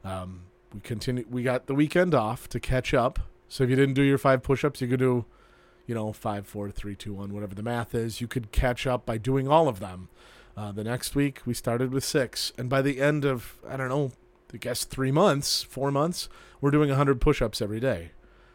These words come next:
And then we threw in, "Let's do one squat with our hundred push-ups."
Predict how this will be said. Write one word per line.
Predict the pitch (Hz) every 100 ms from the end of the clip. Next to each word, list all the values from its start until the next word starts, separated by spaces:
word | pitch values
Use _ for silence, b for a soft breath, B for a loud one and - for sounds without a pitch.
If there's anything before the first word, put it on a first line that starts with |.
| b
And | - 123
then |
we | 123
threw | 117 - 127
in, | 123 117 107
"Let's | 113 -
do | - 117 117
one | 110 107 113
squat | 117 - - 135 78 - - - _ _ -
with | 135 131
our | 123
hundred | 131 123 120
push-ups." | 110 135 - - -